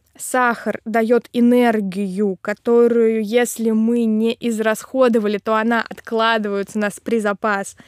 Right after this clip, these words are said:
Также и там, как сахар, так и яблоки, а, как бы в целом одно и то же, да, вот этого представления нет. То есть мы каких-то по верхам, потому что интернет сейчас, он просто изобилует информацией.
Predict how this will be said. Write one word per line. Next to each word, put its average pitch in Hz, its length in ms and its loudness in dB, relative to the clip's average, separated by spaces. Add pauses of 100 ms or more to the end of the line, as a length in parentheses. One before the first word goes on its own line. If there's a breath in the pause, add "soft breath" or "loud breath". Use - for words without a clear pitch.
(220 loud breath)
Также 220 500 0
и 220 260 -6
там, 196 240 -10 (260)
как - 180 -12
сахар, 226 280 -4
так 202 160 -8
и 220 40 -4
яблоки, 247 640 -2 (220)
а, - 140 -6 (140)
как 220 120 -4
бы 208 100 -6
в 196 60 -14
целом 226 220 -4
одно 208 220 -4
и 214 40 -6
то 214 260 -6
же, 180 120 -14
да, 202 140 -6
вот 294 140 -4
этого 247 220 -4
представления 220 600 -4
нет. 220 240 -4
То - 60 -8
есть - 100 -8
мы 269 80 -2
каких-то 269 360 -6
по 277 120 0
верхам, 262 540 0 (340 soft breath)
потому 240 160 -6
что - 140 -10
интернет 262 480 0
сейчас, 269 440 -4
он 233 140 -6
просто 226 300 -10
изобилует 208 480 -6
информацией. 185 680 -14